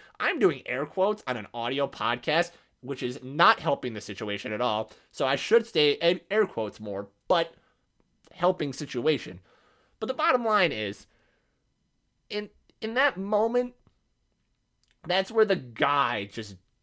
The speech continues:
figures it out. Like I said before, don't try to make this a couple thing. Don't try to make this a "we do things together"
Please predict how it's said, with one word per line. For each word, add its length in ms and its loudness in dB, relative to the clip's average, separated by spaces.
figures 360 4
it 100 -2
out. 200 -10
Like 200 -4
I 60 2
said 220 -2
before, 340 -10
don't 360 4
try 320 4
to 300 6
make 220 -2
this 140 -2
a 60 -2
couple 380 0
thing. 400 -4
Don't 340 0
try 360 -2
to 80 -2
make 260 -2
this 220 -4
a 200 2
"we 220 -4
do 180 -6
things 360 -4
together" 580 0